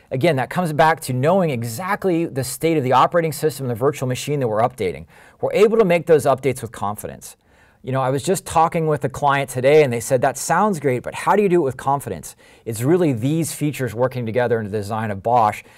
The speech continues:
inspired by that Google scale and control. The final thing that Bosch does every time it does an upgrade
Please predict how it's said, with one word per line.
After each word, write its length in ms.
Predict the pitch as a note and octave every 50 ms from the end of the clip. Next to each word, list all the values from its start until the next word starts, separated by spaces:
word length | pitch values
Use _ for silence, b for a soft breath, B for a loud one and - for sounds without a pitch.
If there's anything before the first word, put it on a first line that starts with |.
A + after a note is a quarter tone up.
| b b b
inspired 580 | B2 A#2+ - - - - D3 D3+ D#3+ D#3+ D3
by 140 | B2 C#3 B2+ A#2+
that 200 | A#2+ A2+ G#2+ B2
Google 260 | A#2+ B2+ A#2+ A2+ G2
scale 400 | - - - A#2 A2 G#2+ F#2 E2+
and 120 | F#2 F2
control. 500 | - - F2+ - - G#2+ G2 F2+ C2 - _ _ _ _ _ _ _ _ _ _ _ _ _ _ _ _ _ _ _ _ _ _ _ b b b b b b b b -
The 80 | E3
final 260 | - - B3 C4 C4+ -
thing 180 | - G3+ F3+
that 100 | E3 D#3 B2
Bosch 320 | D3 D3 D3 C#3+ - -
does 280 | - C#3 C#3 C#3 C3+ A2+
every 180 | C#3 B2 C#3
time 220 | C3 C#3 C#3+ C3+ C3
it 80 | B2+
does 180 | C3 C3+ B2+ A#2+
an 100 | B2+ A#2
upgrade 560 | A#2+ C3 C3 - B2+ B2 A2+ A2 A2 G2+ -